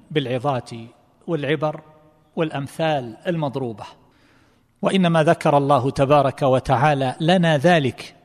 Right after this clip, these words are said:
من أجل أن نتعظ ونعتبر، وهكذا ينبغي أن يكون العاقل، أن يكون أولو الألباب.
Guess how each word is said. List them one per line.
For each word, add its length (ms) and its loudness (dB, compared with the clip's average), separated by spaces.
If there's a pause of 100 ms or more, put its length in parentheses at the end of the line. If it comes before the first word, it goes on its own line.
(160)
من 120 -4
أجل 260 -4
أن 120 -4
نتعظ 420 -6 (920)
ونعتبر، 680 -8 (440)
وهكذا 500 0
ينبغي 500 -4
أن 60 -6
يكون 520 -4 (880)
العاقل، 560 0 (800)
أن 80 0
يكون 720 -4 (680)
أولو 220 6
الألباب. 800 0